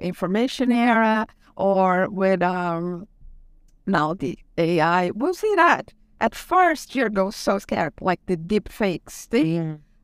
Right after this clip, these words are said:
Speaker 1: And then, uh, this is bad. You know, it changed, uh, elections in many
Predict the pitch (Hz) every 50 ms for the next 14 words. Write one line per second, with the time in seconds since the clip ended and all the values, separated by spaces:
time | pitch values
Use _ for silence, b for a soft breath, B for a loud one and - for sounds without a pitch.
0 | - - 196 202 190 185 185 175 151 - - - _ _ _ - - 359 359 370
1 | 330 269 175 - 185 214 - - - - - - - 190 196 185 180 185 208 -
2 | - - 202 208 262 262 262 - - - - - - - - 190 190 180 180 175
3 | - _ - - 175 165 156 170 190 - - - 240 240 226 202 - - 190 185
4 | 170 160 - - - - 170 175 175 196